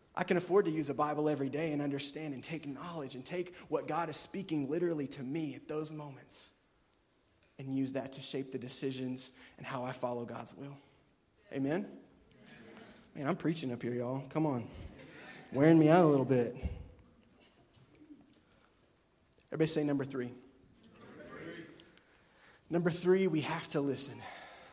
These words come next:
Told you I'd keep it simple for you. Stop, look, and listen. We have to listen for the many ways God may be trying to speak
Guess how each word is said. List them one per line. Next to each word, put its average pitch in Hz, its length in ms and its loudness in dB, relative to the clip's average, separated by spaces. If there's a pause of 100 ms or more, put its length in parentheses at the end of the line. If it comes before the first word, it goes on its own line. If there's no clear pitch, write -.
(1600)
Told 151 180 0
you 131 80 -2
I'd 120 60 -4
keep 139 200 -2
it - 80 -2
simple 127 260 -4
for 127 200 -4
you. 123 160 -2 (880)
Stop, - 720 2 (220)
look, 143 280 2 (360)
and 131 160 -4
listen. 123 360 -8 (2750)
We 143 120 2
have 170 320 -2
to 185 140 4
listen 131 580 0 (260)
for 139 120 -2
the 123 100 2
many 139 240 4
ways 117 420 0
God 123 240 -4
may 123 160 -4
be 120 140 -8
trying 123 320 -2
to 123 60 -2
speak - 520 -4